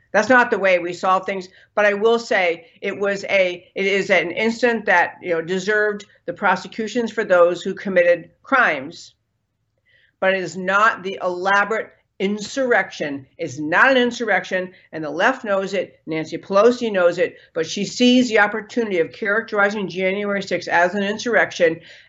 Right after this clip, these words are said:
as cementing leftist power in Washington. And one other quick story, and I'm gonna wrap it up today very quickly, but there was a, um, you know,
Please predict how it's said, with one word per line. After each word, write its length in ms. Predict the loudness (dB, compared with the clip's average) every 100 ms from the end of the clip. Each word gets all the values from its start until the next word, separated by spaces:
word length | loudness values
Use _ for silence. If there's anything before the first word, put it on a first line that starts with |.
| 0
as 420 | 4 4 2 -4 _
cementing 800 | -10 -4 -2 0 0 0 -4 -4 -6
leftist 540 | -2 -2 -4 -10 -8
power 280 | -2 0 0
in 120 | -2
Washington. 640 | -2 -2 -4 -12 -10 -12 -12 _ _ _ -14 -4
And 280 | -2 0 2
one 180 | 4
other 160 | 4 2
quick 420 | 2 0 0 -10
story, 440 | -12 -4 -2 0 2
and 100 | 0
I'm 60 |
gonna 120 | 0
wrap 220 | 0 0 0
it 80 |
up 140 | -2 -2
today 360 | -4 -2 -2 -2
very 200 | -4 -2
quickly, 480 | -4 -2 -2 -2 -8 -4
but 300 | 2 2 0 -8 _ _ _ _ _ _ _ _ _ -18
there 220 | -4 0 0
was 180 | 2
a, 240 | 2 2 2
um, 400 | 0 0 -4 -14 _ -20 _ _ _ _ _ _ _ _
you 100 | -2
know, 240 | 0 0